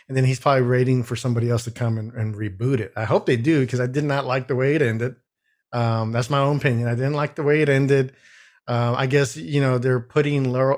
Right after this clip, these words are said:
Laura Strode over as the final girl over, um, Myers, period, the icon. Like, they killed the icon. They literally killed the icon. And, uh, but I do li-,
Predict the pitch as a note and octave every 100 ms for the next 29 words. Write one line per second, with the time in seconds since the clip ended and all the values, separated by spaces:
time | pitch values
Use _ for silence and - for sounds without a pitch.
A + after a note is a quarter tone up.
0 | - C3 C3+ C3+ B2 - C3 B2 B2 B2+
1 | B2 B2 C3 B2+ B2+ A2+ A#2 - B2+ A#2+
2 | A2+ A#2 A#2 A#2+ C3 B2 C3 B2 A#2+ -
3 | _ _ - A#2 A2+ A2 G#2+ A2+ _ -
4 | A#2+ G#2+ G#2+ B2 - - _ C#3+ A2+ A2
5 | B2+ C3+ B2 A#2+ A#2 A2 A2+ A#2 A2 A2+
6 | A2+ - B2 A#2 A#2 A2 A2 G#2+ - A#2
7 | - C3+ C3+ E3+ E3+ C#3 B2 A2 A2 -
8 | D3 A#2 G#2+ - G#2+ G#2 G#2+ G2+ G#2+ _
9 | _ _ _ - B2+ B2 B2 A#2+ A#2 A#2
10 | _ _ _ _ _ - - B2 A#2 A2+
11 | B2 D#3 E3 D#3 C3 G3+ G3+ C#3+ E3+